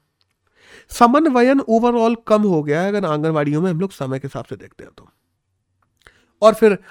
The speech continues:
आंगनवाड़ियों के अगर इंसेंटिव के हिसाब से भी देखा जाए तो हम जानते हैं जो आशा कार्यकर्ता वगैरह होती हैं, उषा कार्यकर्ता ये सब चलती हैं हमारे यहाँ,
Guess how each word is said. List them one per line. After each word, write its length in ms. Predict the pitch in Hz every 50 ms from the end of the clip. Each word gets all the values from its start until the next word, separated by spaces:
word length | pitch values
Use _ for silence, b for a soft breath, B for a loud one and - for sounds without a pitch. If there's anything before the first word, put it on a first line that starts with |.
| B B
आंगनवाड़ियों 500 | 156 160 185 202 208 202 202 196 202 208
के 100 | 202 208
अगर 100 | 202 208
इंसेंटिव 520 | 202 - 170 170 - - 175 175 165 202 190
के 100 | - 202
हिसाब 200 | - - 175 160
से 140 | - 196 185
भी 100 | 190 185
देखा 220 | 175 180 180 196
जाए 140 | 202 202 196
तो 100 | - 160
हम 80 | 165
जानते 260 | 160 160 160 160 165 175
हैं 60 | 170
जो 60 | 180
आशा 340 | - 143 156 156 - 175 160
कार्यकर्ता 460 | - 156 151 147 - 151 147 - 151
वगैरह 240 | 147 147 147 143 143
होती 200 | 139 135 - 143
हैं, 60 | 143
उषा 160 | 143 143 151
कार्यकर्ता 360 | 143 143 135 139 135 139 139
ये 100 | 135 139
सब 120 | 139 147 147
चलती 260 | - 135 131 139 139
हैं 60 | 139
हमारे 200 | 135 135 131 127
यहाँ, 160 | 131 170 220